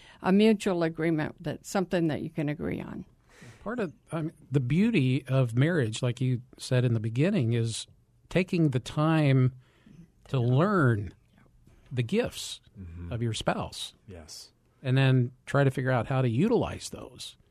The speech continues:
Speaker 2: But if you come in and, "Well, my way's the right way and it's the only way," you, you totally lose out on those blessings that what the other person's bringing.
Speaker 3: It's, I totally agree, and I was gonna say the same thing. I feel like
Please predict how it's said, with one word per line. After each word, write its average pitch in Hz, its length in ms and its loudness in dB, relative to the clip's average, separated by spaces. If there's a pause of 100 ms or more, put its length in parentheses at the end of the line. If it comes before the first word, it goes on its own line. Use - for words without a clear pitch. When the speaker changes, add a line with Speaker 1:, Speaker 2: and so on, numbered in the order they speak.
(580)
Speaker 2:
But 131 140 4
if 131 140 2
you 175 80 2
come 151 260 4
in 165 280 6
and, 123 300 4
"Well, 131 140 4
my 139 200 6
way's 135 420 4 (260)
the - 80 -2
right 135 260 6
way 135 280 6
and 123 100 6
it's 113 140 -2
the 123 160 4
only 180 260 4
way," 101 380 -4 (800)
you, 139 180 2 (100)
you 139 140 0
totally 175 400 4
lose 143 260 4
out 170 160 0
on 127 160 6
those 123 300 4
blessings 117 640 0
that 123 140 -2
what 131 140 0
the 123 120 0
other 123 140 0
person's 120 420 -4
bringing. 131 440 -4 (1040)
Speaker 3:
It's, 127 300 0
I 131 140 4
totally 185 360 2
agree, 107 260 2
and 104 100 2
I 123 80 2
was 139 160 2
gonna 113 180 0
say 107 180 -2
the 95 100 -4
same 95 240 -6
thing. 92 260 -6
I 98 100 -4
feel 127 260 0
like 101 360 -2